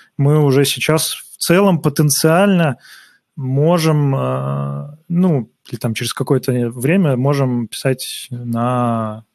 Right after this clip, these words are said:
разных фреймворках и вставлять их в одну страницу.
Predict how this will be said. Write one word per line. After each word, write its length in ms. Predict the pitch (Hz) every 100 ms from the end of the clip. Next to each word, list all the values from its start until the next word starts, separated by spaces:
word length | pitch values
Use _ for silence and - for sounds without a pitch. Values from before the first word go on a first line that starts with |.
| _ _ _
разных 500 | 123 131 123 107 - _
фреймворках 680 | - 123 117 120 - - - _ _ _ _ _ _
и 60 | -
вставлять 440 | - 131 120 131
их 80 | -
в 60 | 127
одну 180 | 110 131
страницу. 460 | - 120 113 -